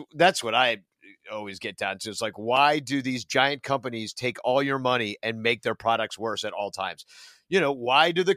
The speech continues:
why are the Cubs so op-, opaque with their tickets? Why can't, do I j-, just have to pick a section and not, you know, there's lots of blame to go around. Like, why do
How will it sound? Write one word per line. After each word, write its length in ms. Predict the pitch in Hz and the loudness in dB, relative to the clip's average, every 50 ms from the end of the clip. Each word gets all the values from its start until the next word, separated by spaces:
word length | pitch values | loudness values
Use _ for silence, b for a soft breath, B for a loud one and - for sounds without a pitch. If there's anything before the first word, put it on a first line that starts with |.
| - - | 0 -4
why 220 | - 143 151 170 190 | -2 2 4 6 6
are 100 | 202 214 | 4 4
the 80 | 202 | 2
Cubs 300 | 208 - 214 262 269 240 | 4 6 4 4 6 4
so 180 | - - 143 120 | 2 2 0 0
op-, 160 | 98 - - - - | -2 -6 -10 -8 -4
opaque 400 | 120 117 104 - 117 104 92 - | -4 -4 -2 -2 -4 -6 -6 -6
with 140 | 98 98 - | -10 -10 -8
their 140 | - 92 87 | -8 -10 -10
tickets? 480 | - - 95 82 - 82 78 - - | -8 -8 -10 -8 -10 -12 -12 -10 -6
Why 180 | 104 107 120 135 | -2 0 0 0
can't, 340 | 131 - 156 156 160 156 139 | 0 0 2 2 2 0 0
do 120 | 131 135 | 2 4
I 200 | 139 143 139 120 _ _ _ | 4 4 2 0 _ _ _
j-, 240 | - 139 135 143 | -2 0 0 0
just 240 | 123 131 143 135 - | 0 -2 -4 0 0
have 120 | 147 143 - | 0 0 0
to 100 | - 127 - _ | -4 -8 -8 _
pick 180 | - 147 156 - | -4 -2 -2 -2
a 60 | 160 | -4
section 540 | - - - 165 185 - - - 156 131 117 | -2 0 2 2 2 0 -2 -4 -4 -4 -4
and 100 | 110 110 | -4 0
not, 220 | 117 110 104 101 B B B B B B B B B - | 0 2 2 0 B B B B B B B B B 0
you 120 | 165 180 | 2 2
know, 140 | 160 147 151 - | 2 2 0 0
there's 340 | 185 175 190 185 165 131 151 - | 2 2 4 2 2 0 -4 0
lots 300 | 175 175 196 226 240 - | 2 4 6 6 4 4
of 260 | 202 151 135 120 110 101 | 0 -4 -6 -8 -12 -10
blame 460 | - 127 139 156 190 220 220 196 160 | -4 -2 0 0 0 0 -2 -4 -8
to 100 | 143 139 | -8 -4
go 220 | 120 139 139 131 | 0 0 2 2
around. 400 | 120 117 147 190 196 170 147 127 | 2 4 4 4 4 4 2 2
Like, 180 | 123 120 113 90 | 0 -2 -2 -2
why 240 | 90 92 98 117 131 | -4 -2 -2 0 0
do 240 | 151 160 165 151 | 0 0 0 -2